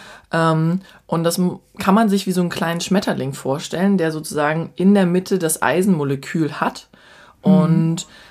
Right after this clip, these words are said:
Speaker 1: dadurch wird es geschützt und kann nicht von Bakterien aufgenommen werden, sondern kann wirklich nur für die körpereigenen, ähm, Immunsysteme beziehungsweise Immunbotenstoffe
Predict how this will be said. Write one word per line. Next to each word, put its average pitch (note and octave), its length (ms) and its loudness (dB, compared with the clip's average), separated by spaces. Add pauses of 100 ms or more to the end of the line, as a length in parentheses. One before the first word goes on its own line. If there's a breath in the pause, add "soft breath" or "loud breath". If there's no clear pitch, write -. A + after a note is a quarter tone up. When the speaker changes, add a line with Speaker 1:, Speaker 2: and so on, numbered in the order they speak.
(600 loud breath)
Speaker 1:
dadurch F#3+ 360 2
wird F#3 140 0
es F3+ 120 -6
geschützt A#3+ 500 -2
und F3+ 100 0
kann F3 220 0
nicht F3+ 160 -2
von F3+ 160 -2
Bakterien F3+ 580 0
aufgenommen C#3+ 560 -2
werden, C#3+ 280 0
sondern D#3 280 -4
kann D#3 300 -4
wirklich E3+ 280 -4
nur E3 160 -2
für D#3 160 -8
die D3 120 -4
körpereigenen, D#3 840 0
ähm, D3 500 -4
Immunsysteme E3+ 1200 0
beziehungsweise D#3+ 480 -4
Immunbotenstoffe D#3+ 880 0